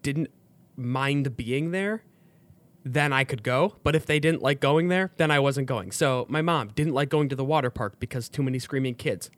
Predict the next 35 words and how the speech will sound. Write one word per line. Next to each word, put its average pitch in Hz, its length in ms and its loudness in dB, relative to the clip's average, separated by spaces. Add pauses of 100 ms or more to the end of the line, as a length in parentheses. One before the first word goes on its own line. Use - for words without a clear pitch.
I 120 120 -2
didn't 165 160 0
go 160 120 4
to 147 60 0
the 139 80 0
water 131 240 0
park. - 340 -16 (480)
All 107 80 -2
right? 131 220 0 (180)
My 143 120 0
mom, 156 400 2
d-, 139 240 -4
d-, 139 160 -10
or, 131 340 0
uh, 135 140 2
whatever, 147 360 4
my 135 160 2
dad 147 360 4
didn't 147 220 -2
wanna 139 200 0
go 135 260 2
to 131 480 -2 (960)
anything 147 480 4
'cause 131 160 -2
he 139 80 2
left 139 260 2
when 143 100 2
I 135 60 4
was 127 140 2
really 131 220 4
young 139 260 4
and 127 100 6
never 131 200 6
came - 200 4
back. 339 420 6